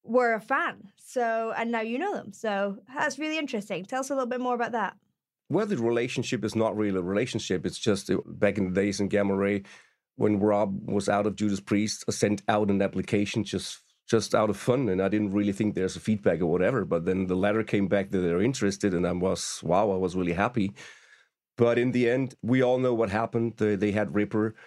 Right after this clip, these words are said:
Speaker 2: and so forth, which is a fantastic singer and totally fit into Judas Priest back in the days. We're all happy that's everything is like it is, like Primal Fear was born and so forth, you know.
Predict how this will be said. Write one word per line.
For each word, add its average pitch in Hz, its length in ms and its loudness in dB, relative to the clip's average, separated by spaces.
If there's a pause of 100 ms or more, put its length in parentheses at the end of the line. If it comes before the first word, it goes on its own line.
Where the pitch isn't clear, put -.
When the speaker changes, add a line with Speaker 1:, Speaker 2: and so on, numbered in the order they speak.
(300)
Speaker 2:
and 104 160 2
so 104 160 2
forth, 101 380 0
which 98 200 0
is 95 100 0
a 98 140 0
fantastic 95 680 -2
singer 101 280 2
and 95 120 -2
totally 101 320 2
fit 101 280 0
into 95 160 -2
Judas 85 260 -2
Priest 98 300 2
back 82 160 0
in 87 60 -4
the 82 80 -2
days. 87 340 -2 (500)
We're 120 240 4
all 113 100 2
happy 110 300 -2
that's 98 460 -2 (360)
everything 110 380 2
is 98 120 -2 (140)
like 98 340 0
it 90 80 -4 (320)
is, 120 400 0
like 90 300 -2
Primal 104 260 2
Fear 113 260 2
was 107 180 0
born 104 320 2
and 98 100 -2
so 98 140 -2
forth, 87 320 -2
you 104 60 2
know. 92 200 0